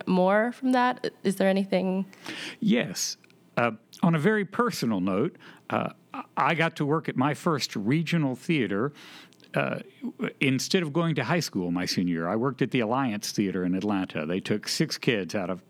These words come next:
Speaker 2: three thousand or something that auditioned, and I worked there for the whole year and got trained and mentored by professionals. And then many years later, when I earned my M F A, it was at a great regional theater, the Dallas Theater Center, and it was the same thing. You, you took classes in the morning, then you worked alongside professionals,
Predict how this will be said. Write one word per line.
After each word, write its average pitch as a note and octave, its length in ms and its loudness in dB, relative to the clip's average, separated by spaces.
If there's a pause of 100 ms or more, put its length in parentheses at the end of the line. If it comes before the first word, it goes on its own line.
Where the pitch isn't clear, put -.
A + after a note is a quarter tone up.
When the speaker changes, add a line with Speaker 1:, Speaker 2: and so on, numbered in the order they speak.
Speaker 2:
three B2+ 240 0
thousand G2+ 460 0
or F2+ 60 -2
something G2+ 360 -2
that F#2 120 -2
auditioned, F2+ 480 -2 (320)
and G#2+ 140 2
I G#2+ 60 2
worked G#2+ 320 -2
there G#2 280 0 (140)
for - 160 0
the G#2 120 0
whole D3 220 0
year A#2 240 -2
and E2+ 120 -2
got G#2 160 -4
trained A#2+ 380 0
and F#2+ 120 0
mentored G#2+ 320 0
by F#2+ 140 -2
professionals. - 800 -6
And F2 120 -2
then F#2+ 240 0 (240)
many C#3+ 200 4
years A#2 260 0
later, G2+ 220 0
when A2 120 0
I F#2+ 80 0
earned G2 200 0
my F#2+ 100 2
M A#2 140 2
F - 180 -2
A, G2 220 0
it G2+ 100 -4
was F2+ 160 -4
at F#2+ 100 -2
a F#2 40 -2
great G#2 260 -2
regional A2+ 380 0
theater, G2+ 360 -2
the G2 100 -4
Dallas F#2 380 -2
Theater G2+ 280 0
Center, D2+ 340 -4 (380)
and F#2 240 0 (140)
it A2+ 120 0
was - 140 -2
the A#2 80 2
same F2+ 220 0
thing. F2 380 0
You, F#2+ 140 -2 (240)
you G#2 100 2
took - 200 -2
classes A#2 420 -2
in G#2 80 2
the F#2+ 60 0
morning, A2+ 220 0
then F#2+ 100 0
you F#2+ 80 0
worked G#2 240 -2
alongside G2+ 400 -2
professionals, F#2 580 -4